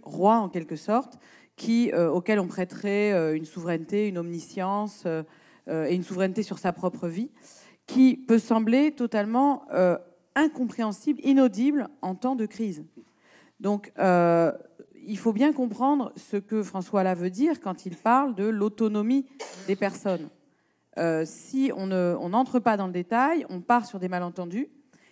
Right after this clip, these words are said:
qui expliquent comment, euh, un pouvoir très autoritaire peut reprendre la main en s'appuyant, en, en s'asseyant finalement, euh, euh, de manière extrêmement brutale sur tous les principes qui ont structuré ce domaine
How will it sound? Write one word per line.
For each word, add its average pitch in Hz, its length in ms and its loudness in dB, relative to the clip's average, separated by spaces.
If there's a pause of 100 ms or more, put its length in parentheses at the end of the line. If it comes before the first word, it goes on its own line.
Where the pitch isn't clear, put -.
(120)
qui 214 140 -2
expliquent 254 480 0
comment, 214 580 2
euh, 160 240 -2
un 170 140 -4
pouvoir 185 360 0
très 170 220 -2
autoritaire 214 560 0
peut 180 80 -6
reprendre 208 400 -2
la 165 120 -4
main 185 240 -4 (800)
en 226 220 4
s'appuyant, 233 920 0
en, 185 180 4
en 190 100 -2
s'asseyant 220 540 0
finalement, 165 500 -4
euh, 139 140 -4 (420)
euh, 160 60 0
de 170 100 -2
manière 170 340 -2
extrêmement 170 420 -4
brutale 175 440 -2
sur - 200 -14
tous 294 180 -2
les 269 100 0
principes 208 480 -6
qui - 100 -10
ont 202 80 -4
structuré 202 520 -6
ce 240 100 -12
domaine 185 400 -8